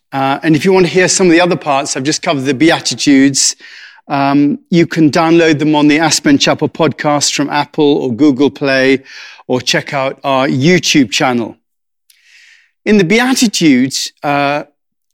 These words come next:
Jesus shows us the journey of the living soul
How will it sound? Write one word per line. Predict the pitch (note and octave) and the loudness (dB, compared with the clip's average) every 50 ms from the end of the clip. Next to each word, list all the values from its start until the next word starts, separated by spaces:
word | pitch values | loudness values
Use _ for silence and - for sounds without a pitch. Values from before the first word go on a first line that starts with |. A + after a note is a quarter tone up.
| _ - | _ -4
Jesus | A2 G3+ G#3 F#3+ D#3+ D#3 F#3+ - | 0 2 2 2 2 2 2 2
shows | - - - - A3 G#3+ G3+ G3+ E3+ D3 | 2 2 2 2 2 2 2 2 2 0
us | F#3+ E3+ - - | 0 -2 -2 -4
the | - F#3 D3 | -4 -4 -4
journey | A2 - - F3+ G3+ G#3 G#3 G#3 G3+ G3+ G3+ G3+ G3+ G3+ F#3 D3+ - _ _ _ _ _ _ _ _ _ _ _ _ _ _ - | -2 -2 0 0 2 2 0 0 0 2 2 2 2 0 0 -4 -8 _ _ _ _ _ _ _ _ _ _ _ _ _ _ -4
of | D#3 D#3 C3 - | -2 -2 0 0
the | E3+ E3 | 2 2
living | E3 F3 F3+ F3 E3+ F3+ F3 E3+ D#3 | 4 4 2 2 2 0 0 0 -2
soul | - - - - G3+ F3+ D#3 B2+ A#2 A2+ A2+ A#2+ C3+ C#3+ B2+ | -2 -2 -2 0 0 0 0 -2 -4 -6 -8 -8 -10 -10 -12